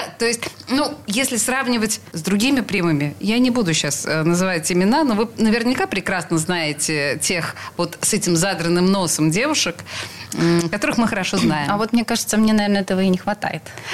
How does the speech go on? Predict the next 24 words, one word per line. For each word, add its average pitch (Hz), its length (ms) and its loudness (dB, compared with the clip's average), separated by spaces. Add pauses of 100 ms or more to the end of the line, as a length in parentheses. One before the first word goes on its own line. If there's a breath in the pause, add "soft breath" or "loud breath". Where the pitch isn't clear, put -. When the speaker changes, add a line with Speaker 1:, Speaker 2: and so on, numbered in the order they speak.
(120 loud breath)
Speaker 1:
А 175 120 -2
вам 220 120 2
бы 214 80 0
хотелось? 330 680 -2 (160)
Speaker 2:
Я 240 160 2
себя 254 160 -2
чувствую 226 340 -2
комфортно. 156 680 -4 (180)
Наверное, 214 500 2
это 190 480 -2
главное, 202 420 2
основное, 180 680 2
что, 151 540 -4 (240)
м, 143 760 -4 (560 loud breath)
может 160 300 2
быть, 226 320 -2 (180)
м, 160 320 0
потому 185 360 0
что 175 580 -2
все - 240 -2
время 202 220 2
себя 180 340 0
подтягивать, 175 760 -2
э, 165 60 -2